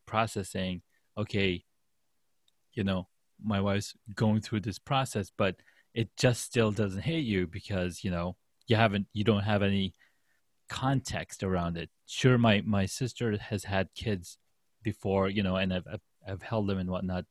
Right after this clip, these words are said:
but when it's your own lo-, you know, blood and sweat and, and, you know, if you, when it's your own blood and your own kid, there's something inside your head that opens up like, "Oh my God,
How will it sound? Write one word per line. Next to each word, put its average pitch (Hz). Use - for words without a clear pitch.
but 98
when 127
it's -
your 123
own 117
lo-, 104
you 110
know, 98
blood 98
and 101
sweat 92
and, 95
and, 92
you 98
know, 87
if -
you, 107
when 120
it's 117
your 110
own 101
blood 110
and 101
your 95
own 95
kid, 104
there's 117
something 127
inside 101
your 90
head 87
that 85
opens 101
up 90
like, 92
"Oh 98
my 92
God, 90